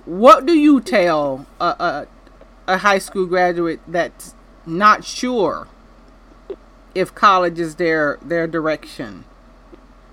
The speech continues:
without discouraging them from at least attempting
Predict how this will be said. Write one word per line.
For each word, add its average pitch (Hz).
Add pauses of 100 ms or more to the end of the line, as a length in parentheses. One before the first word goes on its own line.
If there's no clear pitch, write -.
(280)
without 190
discouraging 190
them 147
from 156 (320)
at 180
least 196
attempting 190